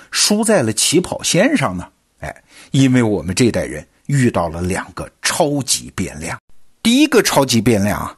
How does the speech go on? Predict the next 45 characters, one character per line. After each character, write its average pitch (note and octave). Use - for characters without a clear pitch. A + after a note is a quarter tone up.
是 B2
人 G2+
口 -
问 G2+
题。 -
你 A#3+
想 -
嘛， -
无 G#3+
论 G#4+
是 F#3+
哪 A2
个 A#2+
经 C#3+
济 B2
体， -
你 D4+
总 G#3+
是 G3+
想 -
经 D#3+
济 C#3
增 D3
长 F2+
比 B2+
不 D#4+
增 F#4
长 -
好 -
吧？ -
但 D4
是 C4
经 C#4+
济 B3
一 C4
增 C4+
长， -
生 C4
活 A#3
水 -
平 C#3+
就 -
提 -
高 F3+
啊， G3+